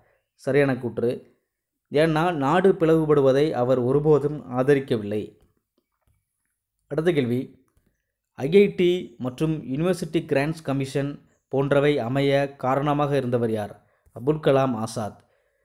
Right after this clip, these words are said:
இவர் பார்த்தீங்கன்னா, இவர் அந்த கல்வி அமைச்சராக இருக்கும்போது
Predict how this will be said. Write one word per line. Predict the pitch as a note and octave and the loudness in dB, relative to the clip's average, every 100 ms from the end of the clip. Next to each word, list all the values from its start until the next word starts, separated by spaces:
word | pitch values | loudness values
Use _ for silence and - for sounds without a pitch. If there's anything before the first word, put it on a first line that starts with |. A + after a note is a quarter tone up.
| _ - | _ -8
இவர் | A#2+ | -4
பார்த்தீங்கன்னா, | B2+ B2 D#3 E3 | -2 -2 -2 -2
இவர் | C#3 B2+ A2+ - | 0 -2 -2 -10
அந்த | G#2 G#2 G#2+ | -16 -14 -6
கல்வி | B2 C#3 E3 | -2 2 2
அமைச்சராக | D3+ C#3 D3 C3 | 2 0 0 0
இருக்கும்போது | A#2+ C3+ B2+ A2+ C#3+ - | 0 -2 -2 -2 -4 -10